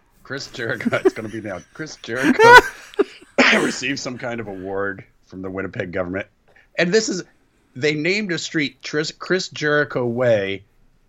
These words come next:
Speaker 1: but only temporarily.
Speaker 2: That seems weird. And all, I, I, was it temporarily, or was it just
Speaker 1: Yes.
Speaker 2: the,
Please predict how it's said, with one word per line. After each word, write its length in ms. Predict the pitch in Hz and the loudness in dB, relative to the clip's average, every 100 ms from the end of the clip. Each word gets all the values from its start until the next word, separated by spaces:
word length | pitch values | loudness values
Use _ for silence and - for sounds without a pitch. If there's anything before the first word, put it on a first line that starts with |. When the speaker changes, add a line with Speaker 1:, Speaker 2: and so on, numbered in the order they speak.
| _ | _
Speaker 1:
but 200 | 104 127 | -6 -2
only 220 | 113 123 113 | 0 0 0
temporarily. 640 | 117 92 92 76 62 - - _ _ _ _ _ _ - _ _ | -4 -6 -6 -6 -8 -14 -20 _ _ _ _ _ _ -20 _ _
Speaker 2:
That 180 | - 294 | -2 0
seems 320 | - 277 226 | 4 4 4
weird. 220 | 165 160 135 | 4 2 4
And 120 | 156 | 4
all, 140 | 214 220 | 4 2
I, 320 | - - - - | -6 -6 -12 -4
I, 140 | 196 208 - | -2 -2 2
was 240 | 196 247 | 6 6
it 100 | 262 | 6
temporarily, 680 | - 226 226 240 277 277 262 | 4 2 4 4 4 4 2
or 160 | 185 175 | 2 2
was 140 | 156 | 2
it 40 | 160 | 2
just 160 | 165 | 2
Speaker 1:
Yes. 220 | 151 214 - | 0 -2 -6
Speaker 2:
the, 320 | 131 143 | 0 0